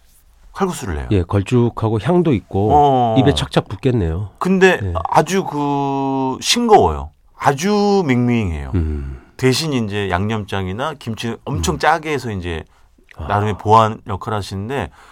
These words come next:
Speaker 1: 그 감자가 들어가 있고 그러니까는 뭐 멸치 한 마리, 뭐 새우 한 마리가 얼씬거리지 않는, 뼈 한 조각 얼씬거리지 않는 그 국물이 저는 너무
Speaker 2: 야,
Speaker 1: 좋더라고요.
Speaker 2: 그 순정한 칼국수네요.
Speaker 1: 맞아요.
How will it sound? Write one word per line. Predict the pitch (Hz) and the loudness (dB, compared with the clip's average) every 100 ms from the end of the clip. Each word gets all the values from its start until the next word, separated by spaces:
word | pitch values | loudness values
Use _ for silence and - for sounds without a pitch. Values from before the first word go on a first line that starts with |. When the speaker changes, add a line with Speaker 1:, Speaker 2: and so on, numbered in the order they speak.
| - _ | -20 _
Speaker 1:
그 | - | -12
감자가 | - 135 156 165 156 | -4 -2 2 4 4
들어가 | 139 135 120 123 | 4 2 4 0
있고 | 117 - 120 113 - - - _ | 0 -2 -2 -4 -14 -20 -20 _
그러니까는 | 135 135 117 | -2 0 0
뭐 | 98 | 2
멸치 | 104 170 - | 4 4 2
한 | 170 151 | 0 2
마리, | 143 135 127 | 2 2 2
뭐 | 120 110 | 2 0
새우 | 113 190 196 | 0 0 4
한 | 175 156 | 4 4
마리가 | 143 131 120 104 | 2 2 2 2
얼씬거리지 | 95 123 107 101 87 | 2 0 -2 -2 -4
않는, | 85 80 | -6 -2
뼈 | 190 | 4
한 | 202 202 | 6 4
조각 | 170 147 110 - | 2 4 2 0
얼씬거리지 | 107 - 127 113 107 101 | -4 -2 -2 -2 -2 -2
않는 | 98 | -2
그 | 135 | -4
국물이 | 110 113 107 104 139 78 - - - - | -2 -2 -2 -2 -2 -6 -10 -20 -20 -20
저는 | - 110 107 | -4 0 2
너무 | 82 95 | 2 0
Speaker 2:
야, | |
Speaker 1:
좋더라고요. | 98 85 71 76 | 0 -4 -8 -10
Speaker 2:
그 | 73 | -10
순정한 | - 147 147 143 127 107 87 87 | -4 -2 0 0 0 -2 -6 -8
칼국수네요. | 113 98 - 87 80 | -12 -12 -12 -12 -4
Speaker 1:
맞아요. | 113 92 92 | -2 -2 -4